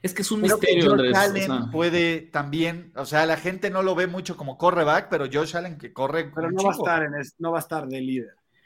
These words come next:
Speaker 3: No va a estar
Speaker 1: Pero
Speaker 3: de
Speaker 1: es, es, es, es el pensar que una habilidad del colegial se traslada directamente a los profesionales. Entonces, no, no, o sea, entiendo de dónde viene la apuesta, pero al
Speaker 3: Pero yo siento que es al revés, Rich, que es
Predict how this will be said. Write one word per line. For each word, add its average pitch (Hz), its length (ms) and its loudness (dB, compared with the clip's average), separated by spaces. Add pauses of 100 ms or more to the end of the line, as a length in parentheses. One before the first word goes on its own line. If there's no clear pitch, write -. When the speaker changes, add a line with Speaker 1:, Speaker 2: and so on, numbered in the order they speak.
(160)
Speaker 3:
No 247 60 -14
va 240 40 -12
a - 40 -12
estar 214 160 -18
Speaker 1:
Pero - 160 -2
Speaker 3:
de - 100 -2
Speaker 1:
es, - 120 0
es, - 240 0
es, - 460 0 (420)
es 143 200 -2
el 175 140 -2
pensar 151 400 -4
que - 100 -10
una 156 160 -4
habilidad 123 460 0
del 131 160 -4
colegial 113 460 -4
se 120 80 -4
traslada 107 440 -4
directamente 113 440 -2
a - 20 -4
los 101 80 -8
profesionales. 98 460 -8
Entonces, 117 480 -2
no, 98 320 -8
no, 123 560 -2
o - 100 -6
sea, 123 100 -2
entiendo 147 360 2
de 147 80 2
dónde 147 140 2
viene 131 180 2
la 98 60 4
apuesta, 127 600 -2 (880)
pero 98 1300 0
al 90 80 -4
Speaker 3:
Pero 175 160 0
yo 202 140 -6
siento 240 240 2
que 240 80 -4
es 226 100 0
al 226 80 4
revés, 185 360 2
Rich, - 320 -10 (180)
que 165 100 -2
es 175 260 -6